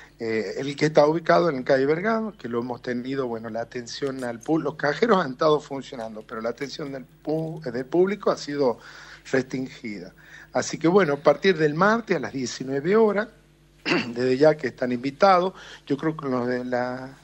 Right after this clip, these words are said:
las chicas de se iban a, a contactar para ver, había otros sistemistas que querían implementar ellos, es un lugar muy lindo, amplio, cómodo, tanto para los compañeros de trabajo como para, este,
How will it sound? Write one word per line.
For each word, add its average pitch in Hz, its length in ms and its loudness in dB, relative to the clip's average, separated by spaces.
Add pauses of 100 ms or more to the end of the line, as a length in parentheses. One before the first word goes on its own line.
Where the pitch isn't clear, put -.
(100)
las 143 140 -10
chicas 156 300 -2
de 127 220 -2 (800)
se 143 240 -6
iban 139 320 -2
a, 123 340 -10 (760)
a 127 120 2
contactar 156 760 2
para 123 300 6
ver, 135 400 2
había 143 320 4
otros 156 320 2
sistemistas 139 500 -6
que 123 140 -12
querían 131 320 -6
implementar 131 580 -6
ellos, 170 420 -6 (440)
es - 40 -20
un 143 140 -2
lugar 143 240 6
muy 185 240 2
lindo, 196 420 4
amplio, 160 560 0 (440)
cómodo, 156 580 4
tanto 123 320 0
para 120 220 -2
los 120 320 -12
compañeros 151 440 0
de 131 80 -2
trabajo 170 680 0
como 123 300 -10
para, 117 560 -8 (160)
este, 120 640 -14